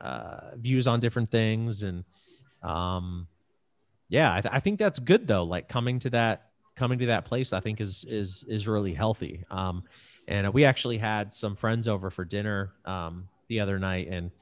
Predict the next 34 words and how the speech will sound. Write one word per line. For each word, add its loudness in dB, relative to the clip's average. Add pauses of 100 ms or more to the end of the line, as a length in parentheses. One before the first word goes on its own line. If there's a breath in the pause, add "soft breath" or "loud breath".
(460 soft breath)
we 4
were 4
talking 2
to 0
them 0
about 0
how, 2 (920)
you 0
know, 0
just -4
having 4
a, 0 (1000)
uh, -14 (180)
I -12
guess -12
you -12
could -8
call 0
it -2
a -8
philosophic -2
discussion -4
just -8
about, -2 (360 soft breath)
you -8
know, 2
who 4
God 4
is 0
and -6
what -6
God 0
is -2
and -2